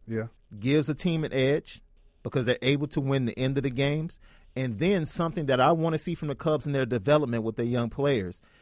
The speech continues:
Speaker 2: situational hitting. It's not always about the home run. We know the Cubs can hit home runs, right?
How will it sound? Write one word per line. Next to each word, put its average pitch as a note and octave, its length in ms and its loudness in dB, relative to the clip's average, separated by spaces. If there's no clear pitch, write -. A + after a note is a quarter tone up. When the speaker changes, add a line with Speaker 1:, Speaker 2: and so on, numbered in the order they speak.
Speaker 2:
situational C#3+ 1120 0
hitting. A2+ 420 -4
It's A#2+ 120 -6
not D#3+ 160 6
always G#3 480 6
about E3 340 4
the C#3 100 0
home D3+ 360 2
run. C3 320 0
We A#2+ 140 0
know F#3+ 160 4
the G#3+ 100 4
Cubs G3 260 2
can D#3 120 -4
hit C#3+ 120 -2
home C#3+ 300 0
runs, A2+ 460 -4
right? B2 340 2